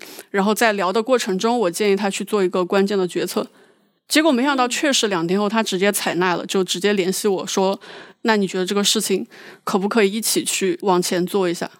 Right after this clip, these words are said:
如果这种小个体，因为我们都是普通小个体，我觉得我们的例子呢，也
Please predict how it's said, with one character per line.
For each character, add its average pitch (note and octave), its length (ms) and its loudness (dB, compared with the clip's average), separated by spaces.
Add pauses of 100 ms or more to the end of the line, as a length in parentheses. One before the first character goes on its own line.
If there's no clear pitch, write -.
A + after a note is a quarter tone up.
(120)
如 D4 120 4
果 D#4 140 4
这 F4 160 0
种 A3+ 320 -2
小 F#3+ 340 2
个 D#4 240 2
体， A#3+ 160 -6
因 G#3 60 -6
为 B3+ 60 -2
我 C4 100 2
们 F3+ 160 0
都 A3+ 120 4
是 A#3+ 220 2
普 G#3 160 -6
通 A3 140 0
小 F3+ 180 2
个 G#3 140 2
体， F#3+ 160 -2
我 G3+ 120 2
觉 G#3+ 120 6
得 C#4 80 2
我 B3+ 100 4
们 G3 140 0
的 B3+ 100 4
例 D4 180 0
子 A3+ 140 -4
呢， F3+ 160 2
也 F3+ 100 6